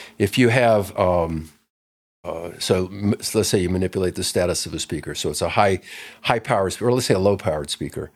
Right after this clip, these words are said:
and they say some-, they, they're, they're saying something very impolite, right? That they're, they shouldn't be doing. Uh, listeners pick up on that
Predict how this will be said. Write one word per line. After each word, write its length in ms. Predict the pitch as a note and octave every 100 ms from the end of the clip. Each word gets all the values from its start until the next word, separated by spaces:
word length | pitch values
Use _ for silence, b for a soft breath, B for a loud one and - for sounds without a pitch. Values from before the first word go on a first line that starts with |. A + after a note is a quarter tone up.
| _ _
and 140 | G2 G2+
they 140 | G2+
say 300 | F#2+ G#2+ F#2+
some-, 320 | - G2+ F#2 -
they, 260 | G#2+ F#2+ F2+
they're, 320 | G2 G2 F#2
they're 320 | E2 G2+ F#2
saying 360 | D#2+ - F#2 E2+
something 480 | - F2 - E2 D#2+
very 240 | F2 D#2+
impolite, 480 | F2 E2+ - E2 - -
right? 220 | F2 E2 E2
That 180 | - -
they're, 200 | D#2 D#2 _
they 80 | -
shouldn't 400 | D#2 - C3+ G#2+
be 100 | F2+
doing. 400 | D#2+ D#2+ D2+ F#2 - B B B B B _
Uh, 540 | F#2 E2+ E2+ D#2+ D#2+ E2 _ _
listeners 440 | A2 C3+ - G2
pick 240 | - A2 -
up 120 | -
on 120 | F2
that 240 | E2+ D#2